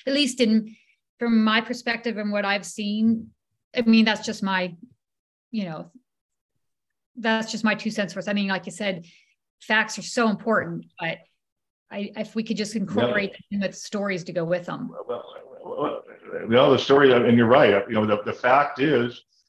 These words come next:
Speaker 2: I mean, grizzly bears in Yellowstone probably kill ninety percent of the calf elk in the first thirty days of their life.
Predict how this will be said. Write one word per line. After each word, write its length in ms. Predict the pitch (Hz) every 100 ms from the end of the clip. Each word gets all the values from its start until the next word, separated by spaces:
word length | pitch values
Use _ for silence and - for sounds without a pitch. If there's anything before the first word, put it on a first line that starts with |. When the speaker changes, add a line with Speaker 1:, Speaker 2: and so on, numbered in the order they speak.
| _ 107
Speaker 2:
I 60 |
mean, 220 | 110 107
grizzly 400 | 104 123 135 131
bears 360 | 113 123 123 110
in 140 | 104
Yellowstone 720 | 104 120 147 139 - 104 107 107
probably 440 | 113 113 113 107
kill 580 | - 127 123 117 113 - _ _ _
ninety 500 | 98 117 135 135 123
percent 460 | 92 110 - 131 131
of 100 | 120
the 80 | 104
calf 500 | - 117 123 120 -
elk 380 | 131 156 135 110
in 80 |
the 100 | 104
first 520 | 104 - 123 120 - _ _ _ _ -
thirty 320 | 131 131 117
days 400 | 113 117 131 110
of 80 | 117
their 200 | 107 101
life. 480 | 104 147 120 -